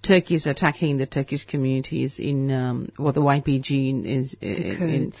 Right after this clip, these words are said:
Speaker 2: yeah.
Speaker 1: the Kurds in, um, Turkey and the border of Syria. So I'm gonna try and get, uh, Mahmoud, who's offered to talk about it online.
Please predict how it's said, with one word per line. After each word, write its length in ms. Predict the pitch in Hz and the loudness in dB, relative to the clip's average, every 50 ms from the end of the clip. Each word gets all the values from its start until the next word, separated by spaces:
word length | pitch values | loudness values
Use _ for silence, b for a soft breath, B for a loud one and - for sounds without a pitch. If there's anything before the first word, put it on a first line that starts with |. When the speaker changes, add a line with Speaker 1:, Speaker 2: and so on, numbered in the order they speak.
| - - | -10 -6
Speaker 2:
yeah. 240 | 185 175 160 - 165 - - - | -4 -4 -4 -6 -8 -12 -6 0
Speaker 1:
the 100 | - 139 | 0 0
Kurds 420 | - - 175 151 139 135 135 - | 2 4 4 6 6 4 2 0
in, 440 | - - 135 139 135 131 131 131 131 | -2 0 0 0 2 0 0 0 0
um, 440 | 127 131 127 123 120 120 120 - - - | 0 0 0 0 0 -2 -2 -4 -6 -6
Turkey 540 | - - 143 139 131 - - 135 131 131 92 | 0 2 2 2 2 0 0 0 0 0 0
and 240 | - 131 139 135 | 0 0 0 0
the 40 | 135 | -2
border 380 | 131 139 131 131 127 143 147 175 | 0 0 0 0 0 -2 -6 -8
of 80 | 208 | -8
Syria. 580 | - - - 131 123 127 123 104 78 73 87 190 - B B B B B B | -8 -2 -2 0 0 0 0 0 -2 -2 -4 -6 -8 B B B B B B
So 160 | B - - | B -4 -2
I'm 140 | - 175 185 | 2 2 2
gonna 240 | 185 233 226 190 170 | 4 2 2 2 0
try 260 | - - 170 165 156 | -2 -2 0 0 2
and 160 | 156 151 147 | 2 0 0
get, 200 | 139 151 131 110 - _ _ _ _ _ _ - | 2 0 0 -2 -4 _ _ _ _ _ _ -8
uh, 380 | - 117 139 139 135 135 135 117 | -6 -4 -2 -2 -2 -2 -2 0
Mahmoud, 460 | 131 170 175 185 190 180 139 98 - | 0 2 2 2 2 2 0 0 -2
who's 260 | - 151 139 131 - | -4 -4 -4 -4 -4
offered 320 | - - - - 139 - | -6 -8 -6 -6 -8 -8
to 120 | - - 139 | -8 -10 -8
talk 240 | - 143 139 135 - | -4 -4 -2 -2 -2
about 340 | 151 151 147 - 131 - | -4 -4 -2 -4 -2 -4
it 140 | 156 131 - | -4 -6 -4
online. 640 | - 147 143 139 135 135 135 131 - - 214 220 226 | -4 -4 -2 -2 -2 -2 -2 -4 -4 -4 -4 -4 -6